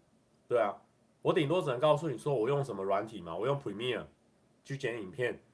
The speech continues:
然后我用，<clears throat> 我自己是用 iPhone 在拍影片，旧，旧的时候啊，我现在比较常用公司的相机，但我以前的时候就是用 iPhone 六吧，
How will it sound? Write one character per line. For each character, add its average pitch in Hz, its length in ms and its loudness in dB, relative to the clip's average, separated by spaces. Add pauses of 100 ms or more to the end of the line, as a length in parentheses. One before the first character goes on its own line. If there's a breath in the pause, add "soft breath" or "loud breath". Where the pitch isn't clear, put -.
(120)
然 113 120 0
后 135 140 6
我 120 60 2
用， 143 280 2 (180)
<clears throat> 113 200 4
我 110 80 -4
自 180 100 -4
己 151 80 2
是 147 120 -4
用 151 100 2
iPhone 139 380 0
在 135 180 2
拍 117 220 -4
影 98 120 -10
片， 107 240 -10
旧， 170 320 2
旧 170 220 2
的 117 100 2
时 107 160 -6
候 123 120 2
啊， 92 100 4
我 82 100 -6
现 147 80 0
在 156 80 4
比 120 120 -6
较 143 120 2
常 123 220 -4
用 135 180 -2
公 127 160 -4
司 123 140 -4
的 120 100 2
相 113 240 -2
机， 104 240 -14 (280 soft breath)
但 170 180 6
我 143 140 4
以 113 40 -2
前 104 160 -8
的 110 120 -4
时 113 120 -4
候 131 240 0 (240 loud breath)
就 156 140 0
是 151 120 -2
用 143 100 2
iPhone 131 500 0 (240)
六 139 400 2
吧， 80 240 -8